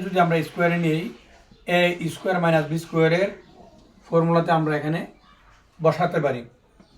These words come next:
তাহলে ওয়ান প্লাস cos A into one minus cos A আমরা এখানে লিখব। আর উপরে আছে ওয়ান প্লাস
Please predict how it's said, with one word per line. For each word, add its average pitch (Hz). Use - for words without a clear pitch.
তাহলে 147
ওয়ান 165
প্লাস 156
cos 185
A 156
into 165
one 151
minus 147
cos 165
A -
আমরা 139
এখানে 131
লিখব। 123
আর 147
উপরে 165
আছে 160
ওয়ান 165
প্লাস 160